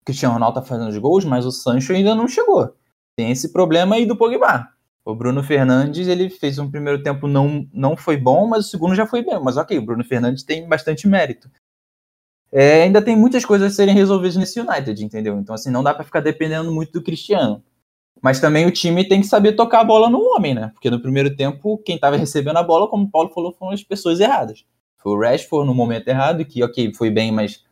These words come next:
pontaria de início não foi boa no jogo.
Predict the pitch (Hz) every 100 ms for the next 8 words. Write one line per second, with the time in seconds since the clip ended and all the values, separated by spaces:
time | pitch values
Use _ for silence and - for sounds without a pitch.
0 | _ _ _ _ 120 117 113 113 117 110
1 | 113 113 107 110 107 - 117 104 123 175
2 | 156 131 147 160